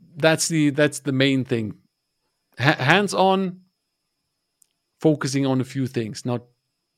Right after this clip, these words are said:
trying to learn everything. As the, um, as the experienced person, uh, like, coming from my side, when I, when I worked in,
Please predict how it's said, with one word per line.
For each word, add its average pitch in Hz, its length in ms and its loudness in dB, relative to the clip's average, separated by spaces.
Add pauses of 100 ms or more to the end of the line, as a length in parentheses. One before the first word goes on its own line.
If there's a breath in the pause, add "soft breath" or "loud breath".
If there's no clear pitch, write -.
(400)
trying 117 220 -4
to 107 80 -8
learn 110 260 -8
everything. 127 480 -14 (1400 loud breath)
As 151 280 0
the, 143 560 2 (380)
um, 113 560 -6 (320)
as 123 360 -8
the 110 680 -12 (400)
experienced 196 1040 -2 (180)
person, 165 400 -2
uh, 127 140 -16 (340)
like, 208 140 -2
coming 202 260 4
from 170 180 2
my 139 180 2
side, 123 220 -2 (260 loud breath)
when 160 200 -2
I, 202 300 2
when 185 440 -6
I 180 100 2
worked 180 360 2
in, 151 480 -2